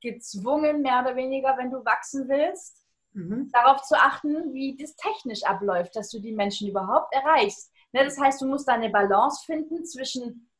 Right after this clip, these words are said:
Speaker 1: irgendwie möglichst jeden Tag präsent sein, aber trotzdem nicht die Menschen, die dahinter stecken, die du ja eigentlich erreichen willst,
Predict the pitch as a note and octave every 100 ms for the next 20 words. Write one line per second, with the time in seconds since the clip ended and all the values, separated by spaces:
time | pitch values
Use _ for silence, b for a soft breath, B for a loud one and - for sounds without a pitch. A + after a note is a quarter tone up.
0 | _ _ G#3 G3+ F#3 C#4 F#4 D#4+ C4+ C4+
1 | B3+ E4 E4+ D#4+ - A#3+ C4+ D4 B3 A#3
2 | - G#3+ F#3 F#3+ B3+ - C#4+ D4 D#4 B3
3 | C4 C4 - F4 - D4+ C4+ B3+ D#4+ -
4 | - C4+ D#4+ G#4 - B3 A3+ A#3+ G#3+ A#3
5 | C#4+ C#4+ B3 - A3+ A3+ A3 G#3+ A3+ G#3
6 | F#3 A3 A3 G#3 G3+ G3 G3+ G#3 F#3+ G3+
7 | G3 -